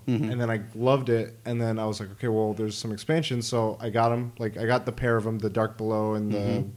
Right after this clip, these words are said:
Speaker 2: the House of Wolves.
Speaker 1: Yep.
Speaker 2: And then when I heard, I was sold at that point, and when I heard there was Taken King, I was like, "I wanna go digital with this," because I'd gone digital with everything else.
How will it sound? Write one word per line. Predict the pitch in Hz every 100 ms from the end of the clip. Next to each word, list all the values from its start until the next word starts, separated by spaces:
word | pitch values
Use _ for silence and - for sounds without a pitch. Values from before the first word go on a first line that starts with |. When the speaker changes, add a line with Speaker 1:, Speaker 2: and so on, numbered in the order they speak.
| - -
Speaker 2:
the | 101 98
House | 98 110 110
of | 104
Wolves. | 101 117 123 -
Speaker 1:
Yep. | 113 - - - - - _
Speaker 2:
And | 135 131
then | 131 131 127 127 - -
when | 131
I | 127
heard, | 135 160
I | 127
was | 143 135
sold | - 151 135 120
at | 120
that | 131 131
point, | 127 117
and | 120
when | 117
I |
heard | 117 135 123
there | 123
was | 113 113
Taken | 185 185
King, | 180 143 131 123 - -
I | 123
was | 117 110
like, | 113 104 -
"I |
wanna | 131 135
go | 117
digital | 104 131 120 110
with | 104 98
this," | 101
because | - - 104
I'd | 107
gone | 95 113
digital | 110 107 107
with | 104
everything | 98 98 104
else. | 120 120 113